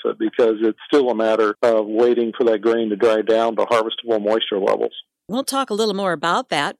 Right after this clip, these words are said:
Speaker 2: Bob's gonna give us some tips on harvesting and handling frost-damaged corn and beans when we come back. Farming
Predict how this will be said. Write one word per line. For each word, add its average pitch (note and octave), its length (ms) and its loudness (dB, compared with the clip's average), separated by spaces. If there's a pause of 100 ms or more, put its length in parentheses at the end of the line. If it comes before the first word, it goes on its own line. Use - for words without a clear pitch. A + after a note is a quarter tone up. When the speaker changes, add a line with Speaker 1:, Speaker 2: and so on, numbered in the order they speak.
Speaker 2:
Bob's D#3 300 -4
gonna D3+ 180 -10
give D#3 160 -8
us E3 100 -4
some D3+ 140 -8
tips - 320 -2
on E3+ 400 -6
harvesting F3+ 600 -6
and C#3 120 -8
handling E3 480 -6
frost-damaged D3 760 -8
corn C#3+ 240 -12
and C#3 120 -10
beans E3 500 -8
when D3+ 260 -6
we B2+ 220 -12
come F#3+ 220 -10
back. C4+ 320 -6 (420)
Farming C#4+ 520 0